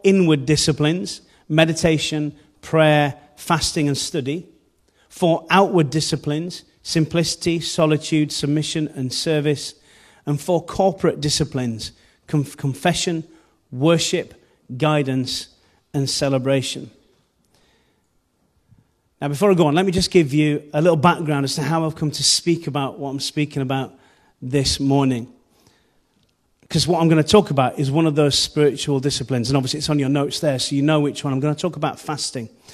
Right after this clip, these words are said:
Because look, unless there's a seri-, unless we're in a series, or there's a celebration of it, or a significant date that we need to acknowledge,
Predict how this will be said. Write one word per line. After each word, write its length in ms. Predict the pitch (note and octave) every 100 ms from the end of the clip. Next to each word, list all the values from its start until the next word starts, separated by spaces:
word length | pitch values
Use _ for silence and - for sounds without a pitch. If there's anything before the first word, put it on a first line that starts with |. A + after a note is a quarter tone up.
| - - _
Because 260 | D3+ E3 G3+
look, 120 | D3
unless 280 | F3 G#3 -
there's 160 | A#3
a 60 | G3
seri-, 400 | - A3 F3+ D#3
unless 240 | F3+ G3+ G#3
we're 120 | G3+
in 60 |
a 60 | F#3
series, 640 | - F3 C#3+ A2+ C#3+ - - _ _ _ _ _ -
or 220 | C#3 C#3
there's 180 | D3 C3+
a 60 |
celebration 680 | D3+ F3+ E3 D3 D#3 D#3+ -
of 80 | C#3+
it, 40 |
or 140 | C3+ C3+
a 40 |
significant 560 | - D3+ E3 D#3 D#3+ B2+
date 220 | D3 C#3+
that 100 | B2+
we 80 | C#3
need 160 | C#3
to 100 | C#3
acknowledge, 460 | - C#3+ C#3 B2